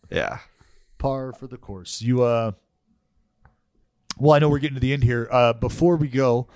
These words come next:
Speaker 2: I, I do have some final thoughts.
Speaker 1: Okay.
Speaker 2: Um, just chew on this here. Entering play today.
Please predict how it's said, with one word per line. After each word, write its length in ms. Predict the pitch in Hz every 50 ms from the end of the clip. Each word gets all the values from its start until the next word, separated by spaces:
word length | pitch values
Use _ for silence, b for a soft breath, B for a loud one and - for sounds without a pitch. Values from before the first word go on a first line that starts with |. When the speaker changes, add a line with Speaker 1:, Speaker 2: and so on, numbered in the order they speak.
| b b b b b
Speaker 2:
I, 260 | - 131 135 117 127 131
I 60 | 131
do 160 | 127 135 123
have 180 | 123 123 117 -
some 160 | - 123 107
final 320 | - - 123 120 113 110
thoughts. 540 | - - 117 107 104 107 - - - - - _ _ _ - -
Speaker 1:
Okay. 280 | 143 120 113 120 117 139
Speaker 2:
Um, 180 | 139 98 92 - _ _ _ _ _ _
just 200 | - 123 - - -
chew 220 | - 156 151 131
on 140 | 117 110 107
this 220 | 110 104 92 -
here. 260 | - 107 95 92 85 _ b b b b b b b b -
Entering 540 | 147 160 165 - - 185 180 165 147 127
play 400 | 113 - - 139 135 135 135 139
today. 520 | 135 - 123 120 110 117 113 120 127 143